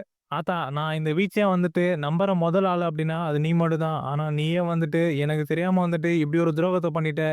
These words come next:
இந்த ஒரு துரோகத்தை பண்ண உடனே நான் எப்பயும் மன்னிக்கவே மாட்டேன்" அப்படிங்கிற மாதிரி இங்க ராஜாங்கம் அப்பத்தார சொல்லிடுறாரு. அதுக்கப்புறம் ராஜாங்கம் கோவத்துல அங்கிருந்து கிளம்பி போயிடுறாரு.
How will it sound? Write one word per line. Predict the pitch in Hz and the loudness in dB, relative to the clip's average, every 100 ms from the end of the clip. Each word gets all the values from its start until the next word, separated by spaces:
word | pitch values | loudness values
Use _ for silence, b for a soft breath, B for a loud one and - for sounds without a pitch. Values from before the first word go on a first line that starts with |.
| 143 | -2
இந்த | 147 160 185 | 0 2 2
ஒரு | 180 | 2
துரோகத்தை | 170 196 208 196 | 0 0 2 0
பண்ண | 185 180 | 0 0
உடனே | 175 170 175 180 | 0 0 -2 -4
நான் | 147 147 | -4 -4
எப்பயும் | 147 143 180 185 | -4 -2 0 2
மன்னிக்கவே | 165 185 214 214 | 2 2 2 2
மாட்டேன்" | 196 180 190 | 2 0 -2
அப்படிங்கிற | 170 170 170 | 0 0 2
மாதிரி | 160 156 160 165 | 2 2 2 0
இங்க | 147 147 | 0 0
ராஜாங்கம் | 143 180 196 170 170 | 0 -2 0 2 0
அப்பத்தார | 143 147 190 185 170 | -2 -2 -2 0 -2
சொல்லிடுறாரு. | 147 160 156 147 147 151 | 0 0 2 2 2 2
அதுக்கப்புறம் | 165 135 143 139 160 151 | 0 0 0 0 -2 -2
ராஜாங்கம் | 143 139 175 185 165 170 160 | -4 -4 -2 0 0 0 0
கோவத்துல | 180 196 185 175 | 0 2 0 0
அங்கிருந்து | 160 151 165 165 | 0 0 0 -2
கிளம்பி | 160 160 | -2 -2
போயிடுறாரு. | 151 156 151 147 147 | 0 0 2 2 2